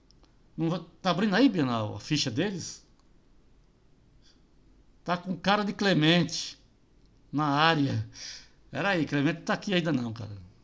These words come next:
Aliás, ele nem tá online. Mas eu coloquei o personagem dele aqui. Pera aí, vocês vão ver um monte de coisa. Aí tem aqui, você vai trocando, né? Bando de morcego, chega a cidade abandonada.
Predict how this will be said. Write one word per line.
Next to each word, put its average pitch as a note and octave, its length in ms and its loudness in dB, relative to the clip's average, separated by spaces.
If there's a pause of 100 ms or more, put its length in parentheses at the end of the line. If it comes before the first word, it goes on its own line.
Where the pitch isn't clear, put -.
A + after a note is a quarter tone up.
Aliás, D3 240 -4
ele F3+ 120 -4
nem G#3 80 -4
tá G3+ 160 -4
online. A#2 420 -6 (680)
Mas D3 140 4
eu F3 60 4
coloquei G3+ 300 2
o F#3 40 -2
personagem G3 480 4
dele F3 180 2
aqui. C3+ 360 -4 (1040)
Pera D3 200 2
aí, C#3 120 2
vocês B2+ 160 -6
vão D3+ 120 0
ver D#3+ 160 2
um D#3 40 -2
monte C#3+ 240 -4
de - 60 -16
coisa. A2 180 -8 (320)
Aí F#3 140 -2
tem G#3 140 -2
aqui, G#3 240 -2
você - 120 -4
vai E3+ 140 2
trocando, E3+ 480 0
né? F3 240 -4 (640)
Bando D3+ 320 0
de C#3 60 2
morcego, D#3+ 520 0
chega D#3+ 180 -2
a D3+ 40 0
cidade D3+ 320 -2
abandonada. F3 800 0